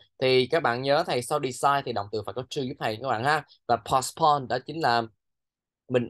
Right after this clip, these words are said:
ờ, mình hoãn, trì hoãn đó các bạn. Ok, thì nhớ thầy postpone, trì hoãn nó sẽ đồng nghĩa với một cái phrasal verb, một cái cụm động từ đó chính là, ờ, put off. Nhớ thầy các bạn ha,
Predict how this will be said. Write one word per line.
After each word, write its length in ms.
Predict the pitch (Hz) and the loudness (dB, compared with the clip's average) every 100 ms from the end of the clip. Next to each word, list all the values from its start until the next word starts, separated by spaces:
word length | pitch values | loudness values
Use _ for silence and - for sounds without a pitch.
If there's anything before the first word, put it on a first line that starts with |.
| - | -4
ờ, 180 | 104 113 | 0 2
mình 120 | 113 | 0
hoãn, 400 | 110 113 92 95 - _ _ | -2 -2 -2 -6 -14 _ _
trì 180 | 151 123 | 2 4
hoãn 340 | 120 95 131 | 2 0 -2
đó 60 | 180 | -6
các 100 | 180 | 2
bạn. 180 | 123 - _ _ _ | 2 2 _ _ _
Ok, 160 | 123 156 147 | -2 2 2
thì 100 | 135 | 0
nhớ 220 | 135 143 - | -2 -2 -2
thầy 140 | 123 | -4
postpone, 600 | - 120 120 175 165 127 - _ _ _ | -2 -4 -2 2 2 2 -6 _ _ _
trì 120 | 147 | -2
hoãn 240 | 131 110 139 | 2 2 2
nó 60 | |
sẽ 160 | - 139 | -4 -2
đồng 200 | 120 117 | -2 -2
nghĩa 220 | 101 110 | -8 -8
với 260 | 127 135 175 | -4 -2 -2
một 180 | 120 139 | -4 -6
cái 100 | 156 | -8
phrasal 500 | - 180 165 139 117 | 0 2 4 2 2
verb, 300 | 135 185 135 | 0 0 -4
một 140 | 101 | -6
cái 220 | 139 135 - | -4 -6 -4
cụm 160 | 113 110 | -4 0
động 160 | 98 104 | -2 2
từ 180 | 113 107 | 2 2
đó 160 | 107 | -2
chính 200 | - 135 | -4 -2
là, 320 | 139 107 104 - _ _ | 2 2 0 -4 _ _
ờ, 440 | 104 107 104 101 104 107 _ _ _ _ _ _ _ | 2 4 4 2 -4 -14 _ _ _ _ _ _ _
put 120 | 170 | 2
off. 160 | 151 165 - - - _ _ _ _ - | 2 0 -10 -20 -20 _ _ _ _ -8
Nhớ 180 | 117 156 | -6 -4
thầy 120 | 127 | -2
các 40 | 120 | -2
bạn 180 | 107 | 0
ha, 100 | 127 | 0